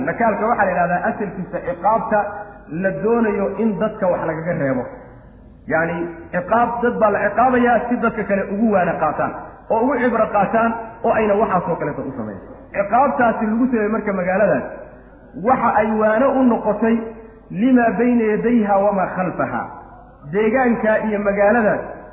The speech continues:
dadkii horay ka deganaa iyo dadkii gadaal ka deganaa. Oo marka waxay noqonaysaa limaadu, yacni makaanka. Gadaal magaalooyinkii ka deganaa, ummadihii ka deganaa, iyo horay ummadihii ka deganaa.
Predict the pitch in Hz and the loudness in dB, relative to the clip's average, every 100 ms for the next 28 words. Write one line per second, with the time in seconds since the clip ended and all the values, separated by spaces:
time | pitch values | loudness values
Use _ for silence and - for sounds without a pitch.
0 | - - 160 175 254 - 233 208 180 220 | -20 -20 -6 0 0 0 0 2 2 2
1 | 247 - 202 208 185 214 247 233 214 175 | 2 0 -2 -2 0 0 0 -2 -2 -2
2 | 208 196 170 165 175 170 139 117 113 107 | -4 -4 -4 -2 -2 -4 -6 -8 -8 -8
3 | 101 - - - - 175 220 208 190 208 | -10 -14 -20 -14 -4 -2 0 2 2 2
4 | 185 185 208 214 - 180 165 170 185 220 | 0 -2 -2 -2 0 0 0 -2 2 2
5 | 196 131 - - - - - - 151 170 | 2 -2 -6 -14 -20 -20 -20 -14 -4 -2
6 | 147 170 160 147 156 - 190 131 - - | -2 -2 -4 -2 -2 0 0 -2 -6 -14
7 | - - - - - - - - 143 185 | -18 -20 -20 -20 -20 -20 -20 -14 -2 2
8 | 214 254 233 208 208 226 226 190 190 202 | 4 4 4 4 4 4 2 0 -2 -2
9 | - 143 139 143 196 214 233 214 151 123 | -2 -2 -2 -2 2 4 4 4 -2 -2
10 | 127 113 - 202 214 180 233 269 233 226 | -4 -6 -4 -2 0 0 0 2 2 2
11 | 202 170 131 113 107 | 0 0 -4 -4 -8